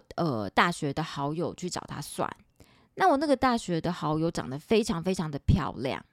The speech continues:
然后白龙王就约了，台湾白龙王，自称是台湾白龙王那个男生，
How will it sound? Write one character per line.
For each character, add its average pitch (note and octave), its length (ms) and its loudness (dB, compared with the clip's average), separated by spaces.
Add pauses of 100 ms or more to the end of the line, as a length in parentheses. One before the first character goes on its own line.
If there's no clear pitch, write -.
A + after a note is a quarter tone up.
(640)
然 G3 160 -6 (100)
后 E3+ 380 -2
白 F3 180 2
龙 F#3+ 160 2
王 F3 140 -2
就 F3+ 100 -2
约 F3+ 260 4
了， C#3 380 2
台 G3 160 0
湾 A3+ 160 6
白 F3 160 4
龙 E3 180 0
王， F2 280 0
自 - 180 -6
称 G#3+ 180 0
是 G#3 80 4 (240)
台 E3+ 140 0
湾 F3+ 80 4
白 E3 140 2
龙 D#3 100 0
王 D3+ 160 -2
那 D#3 60 -4
个 D#3 100 -4
男 F2+ 240 -6
生， - 320 -2